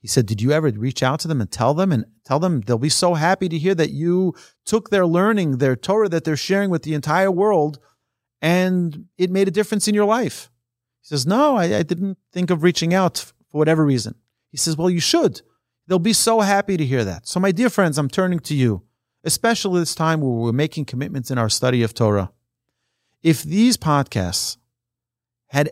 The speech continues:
any impact in any way in your life, please, there's nothing that will make me happier than to hear from you. Please email me, A Wolbe at torchweb dot org. That's A W O L B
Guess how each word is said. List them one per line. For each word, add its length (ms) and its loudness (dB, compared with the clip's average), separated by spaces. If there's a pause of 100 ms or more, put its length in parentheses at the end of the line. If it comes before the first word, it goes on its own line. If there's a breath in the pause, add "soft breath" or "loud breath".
any 300 0
impact 560 -4
in 200 -2
any 240 2
way 220 4
in 80 2
your 140 0
life, 480 -6 (600)
please, 560 -4 (500)
there's 220 0
nothing 480 0
that 160 -2
will 140 -2
make 340 -2
me 240 -4
happier 560 -2 (400)
than 140 -4
to 120 0
hear 140 2
from 200 -6
you. 120 -6 (1040)
Please 340 -4
email 360 2
me, 280 -4 (420)
A 300 0
Wolbe 540 0
at 100 -6
torchweb 560 -2
dot 160 -2
org. 280 -4
That's 280 -8
A 200 2
W 480 0
O 180 4
L 160 6
B 180 -2